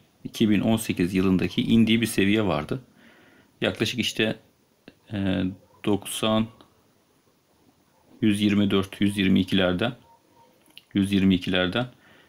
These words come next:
indiği işte doksan sekiz noktası vardı. Ondan sonra da seksen, e, sekiz noktasına kadar falan inmişti.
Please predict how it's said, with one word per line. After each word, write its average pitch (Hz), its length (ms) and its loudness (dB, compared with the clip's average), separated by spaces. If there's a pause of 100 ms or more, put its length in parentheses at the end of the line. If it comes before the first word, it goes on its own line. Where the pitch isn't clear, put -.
(160)
indiği 107 560 2
işte 98 280 -4
doksan 107 480 -2 (340)
sekiz - 560 -6 (240)
noktası 92 500 -2 (560)
vardı. 95 420 -2 (440)
Ondan 110 260 4
sonra 113 220 -2
da 120 80 0
seksen, 104 440 -2 (400)
e, 92 300 -2
sekiz 104 320 -2
noktasına 95 460 -2
kadar 95 280 -2
falan 98 220 0
inmişti. 80 460 -4